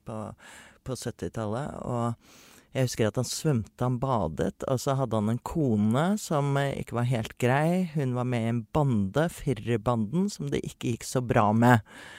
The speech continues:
Men jeg hadde jo unnskyldningen at den gang var det ikke internett. Eh, Kina var et mye mer lukket, eh, enda mer lukket land enn det er nå, og jeg var i barneskolen. Men nå har jeg liksom ingen unnskyldning, og likevel så føler jeg fortsatt at Kina er et stort, svart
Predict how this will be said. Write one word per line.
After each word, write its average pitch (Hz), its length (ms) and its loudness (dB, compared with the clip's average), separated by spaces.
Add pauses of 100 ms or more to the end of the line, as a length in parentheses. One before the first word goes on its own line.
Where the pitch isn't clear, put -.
(480)
Men 214 200 10
jeg 202 200 10
hadde 190 200 4
jo 175 100 6
unnskyldningen 143 480 2
at - 260 0
den 139 160 6
gang 143 240 2
var 120 240 4
det 147 160 2
ikke 120 280 4 (200)
internett. 120 640 0
Eh, 131 220 6
Kina 120 340 0
var 117 160 2
et 120 160 -2
mye 127 160 0
mer 113 220 -2
lukket, 110 340 -6
eh, 110 600 -2
enda 107 220 0
mer 110 180 -2
lukket 117 340 -6
land 113 260 -2
enn 113 220 -4
det 120 80 0
er 117 160 0
nå, 180 220 2 (460)
og 147 160 4
jeg 131 200 4
var 120 240 2
i 120 80 0
barneskolen. 104 720 0 (400)
Men 151 220 4
nå 165 180 6
har 175 160 2
jeg 180 140 0
liksom 190 260 -6
ingen 156 320 0
unnskyldning, 156 580 -2
og 190 140 0
likevel 160 400 -2
så - 80 -6
føler 156 320 -4
jeg 156 80 -12
fortsatt 170 400 -4
at - 160 -6
Kina 139 460 -4
er 135 100 -4
et 165 140 -6
stort, 160 500 -6
svart - 460 -10